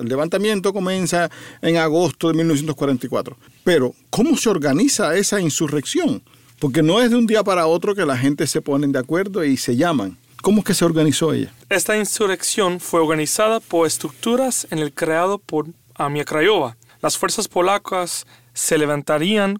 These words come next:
Speaker 2: contra los alemanes y ayudarían tácticamente a los soviéticos mientras los líderes del A K establecían su libertad y gobierno civil en las ciudades recién liberadas.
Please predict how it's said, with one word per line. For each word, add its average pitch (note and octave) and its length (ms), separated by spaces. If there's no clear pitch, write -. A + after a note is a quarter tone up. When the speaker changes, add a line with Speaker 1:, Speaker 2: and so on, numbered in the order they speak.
Speaker 2:
contra E3 300
los D3+ 160
alemanes F#3+ 680
y E3+ 120
ayudarían D#3 640
tácticamente F#3+ 800
a D#3 80
los D3 120
soviéticos E3 680
mientras F3+ 840
los E3 220
líderes D#3+ 420
del D#3+ 180
A - 140
K D3+ 320
establecían D#3+ 720
su E3+ 180
libertad D#3 460
y E3 120
gobierno D#3+ 440
civil F3+ 400
en E3 80
las D3 140
ciudades E3+ 340
recién D#3+ 420
liberadas. C#3 760